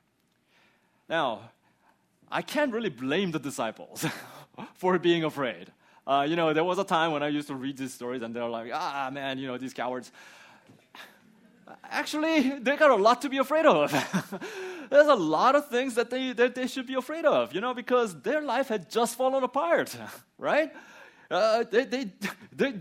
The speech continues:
Jesus dies a gruesome death, <laughs> tortured and shamed at, and on the cross, and, uh, they, their faith had just, their world had just collapsed.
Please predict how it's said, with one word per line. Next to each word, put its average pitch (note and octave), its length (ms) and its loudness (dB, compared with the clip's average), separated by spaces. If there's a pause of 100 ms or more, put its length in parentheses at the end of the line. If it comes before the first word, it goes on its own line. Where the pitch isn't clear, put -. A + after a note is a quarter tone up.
(120)
Jesus C#4 560 -2 (260)
dies A3+ 380 2
a D3+ 40 -6
gruesome B3 640 -2
death, G3 840 0 (160)
<laughs> - 140 -20
tortured C#4 720 0 (220)
and F3 240 0
shamed C#4 640 -2 (400)
at, G#3+ 320 -2
and C4 300 -6
on B3 140 -2
the D4+ 80 -4
cross, C#4 580 -2
and, A3 280 -2
uh, B3 220 2
they, A3 200 -2
their A3+ 220 0
faith C#4+ 360 -2
had A3 160 -4
just, G#3 200 -8
their A#3 200 0 (180)
world A#3 300 -2
had E3 120 -2
just D#3+ 200 -8
collapsed. - 560 -4